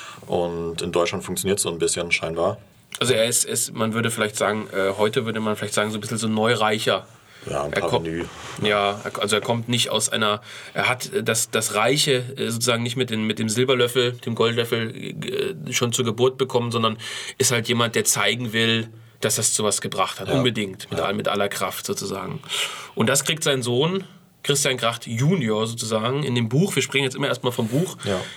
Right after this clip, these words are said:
Speaker 2: kriegt das mit und setzt sich damit auseinander. Ne?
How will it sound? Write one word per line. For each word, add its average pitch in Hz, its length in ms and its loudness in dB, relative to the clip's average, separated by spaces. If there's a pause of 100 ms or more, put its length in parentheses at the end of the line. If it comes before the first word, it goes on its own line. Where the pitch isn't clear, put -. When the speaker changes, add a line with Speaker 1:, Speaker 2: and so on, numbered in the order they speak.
Speaker 2:
kriegt 135 220 -2
das 127 180 0
mit 135 400 -2 (760)
und 139 180 2
setzt - 280 2
sich - 200 0
damit 120 500 0 (640)
auseinander. 98 680 -2 (960)
Ne? 104 240 0